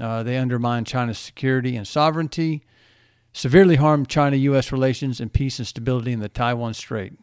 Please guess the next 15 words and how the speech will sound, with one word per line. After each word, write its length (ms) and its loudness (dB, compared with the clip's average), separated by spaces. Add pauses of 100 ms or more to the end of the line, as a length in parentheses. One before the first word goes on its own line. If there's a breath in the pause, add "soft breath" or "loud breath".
China 320 -2
firmly 380 -2
oppo-, 220 -4
opposes 520 0
and 160 -6
strongly 500 -2
condemns 480 -2
these 180 -4
sales. 600 -8 (3000)
Uh, 180 -6
let's 240 -6
see. 540 -8 (1400)
So 540 2 (1500)
Raytheon, 840 2 (640 loud breath)
um, 760 -2